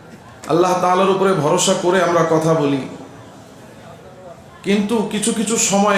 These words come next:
এমন হয় যে পরিবেশ পরিস্থিতিগুলো আমাদের নিয়ন্ত্রণে থাকে না। এই যে আমি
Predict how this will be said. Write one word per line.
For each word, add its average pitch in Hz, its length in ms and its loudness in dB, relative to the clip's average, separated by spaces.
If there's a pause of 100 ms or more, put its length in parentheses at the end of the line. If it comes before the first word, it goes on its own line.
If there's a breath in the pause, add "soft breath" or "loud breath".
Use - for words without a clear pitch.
এমন 196 220 2
হয় 170 340 0 (1500)
যে 151 180 -2
পরিবেশ 196 380 2 (120)
পরিস্থিতিগুলো 190 640 2
আমাদের 175 360 2
নিয়ন্ত্রণে 170 460 0
থাকে 143 340 -4
না। 104 120 -6 (2250)
এই 170 180 2
যে 214 60 2
আমি 196 220 2